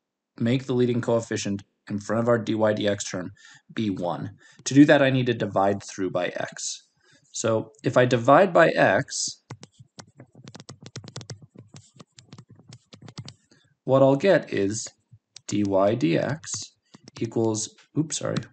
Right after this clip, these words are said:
not equals, plus one over x times y equals, now we divide this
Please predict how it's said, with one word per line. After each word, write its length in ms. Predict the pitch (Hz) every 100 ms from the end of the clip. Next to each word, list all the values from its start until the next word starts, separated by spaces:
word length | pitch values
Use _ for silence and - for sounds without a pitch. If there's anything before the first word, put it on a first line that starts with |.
| - -
not 180 | - 104
equals, 380 | - 123 127 _
plus 580 | - 160 135 113 - - - _ - - -
one 220 | 117 131
over 240 | 139 147 -
x 360 | 120 143 -
times 440 | - - 131 151 156
y 500 | 123 101 90 104 131 _ _ - -
equals, 720 | - 113 110 104 98 120 - _ _ _ _ _ _ _ -
now 160 | 131
we 120 | 131 135
divide 420 | 127 123 123 123
this 160 | 120